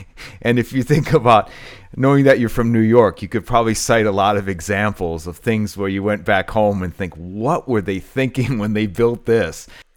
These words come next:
And in all of us, all three of us, have seen massive infrastructure changes since we came, first came to China.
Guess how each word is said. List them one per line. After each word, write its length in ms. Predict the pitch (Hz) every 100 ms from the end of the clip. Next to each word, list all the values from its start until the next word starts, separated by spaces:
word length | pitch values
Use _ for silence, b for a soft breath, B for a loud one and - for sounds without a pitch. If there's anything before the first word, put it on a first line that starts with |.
| -
And 220 | 135 139 -
in 200 | 147 147 _
all 240 | 139 170
of 120 | 180 107
us, 220 | 92 -
all 140 | 127
three 300 | 123 139 139
of 120 | 117
us, 260 | 85 76 - - -
have 340 | - 110 101
seen 500 | - - 143 123 113 - -
massive 720 | 104 110 120 127 123 113 90
infrastructure 680 | 113 107 98 - 101 - 98
changes 680 | - 104 98 87 82 73 - _
since 320 | - 113 98
we 180 | - 98 - _
came, 260 | - 101 95 -
first 260 | - 104
came 180 | - 90
to 100 | 85
China. 460 | 85 92 82 80